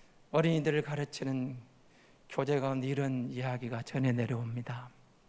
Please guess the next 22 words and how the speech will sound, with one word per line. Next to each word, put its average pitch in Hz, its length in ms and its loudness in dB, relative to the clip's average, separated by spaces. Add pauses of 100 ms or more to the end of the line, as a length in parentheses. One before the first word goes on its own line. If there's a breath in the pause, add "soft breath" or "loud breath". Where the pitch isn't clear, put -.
(1500 soft breath)
부모가 160 400 6
자녀들이 147 640 4
어느 151 180 6
정도 143 280 4
자라면 127 640 0 (140)
마치 - 260 -4
우리 143 160 -2
유치원 175 380 0
다니는 135 260 0
아이들, 123 400 -4
그 - 120 -4
어린 135 340 0
아이들 135 320 -4
데리고 135 480 -6 (1600 soft breath)
엄마 160 280 6
아빠가 156 340 2
손을 214 280 2
잡고 165 280 -2
아이를 139 480 0 (920 soft breath)
랍비에게 156 580 8
데리고 131 320 2
간대요. 117 380 -2